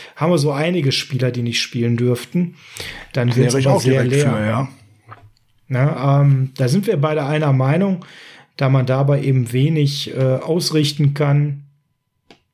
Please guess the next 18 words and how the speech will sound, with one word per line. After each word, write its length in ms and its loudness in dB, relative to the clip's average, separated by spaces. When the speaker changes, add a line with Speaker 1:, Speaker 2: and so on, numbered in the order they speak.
Speaker 1:
An 140 -4
der 160 0
Stelle 580 -2
sehe 220 -2
ich 60 -6
das 220 0
eher 220 0
weniger. 340 0
Tatsächlich 540 -4
sind 160 0
Hill, 380 0
Darby 440 -2
und 240 0
Dunbar 500 -2
die 300 -2
am 180 2
meisten 520 -2
gehandelsten 1160 -4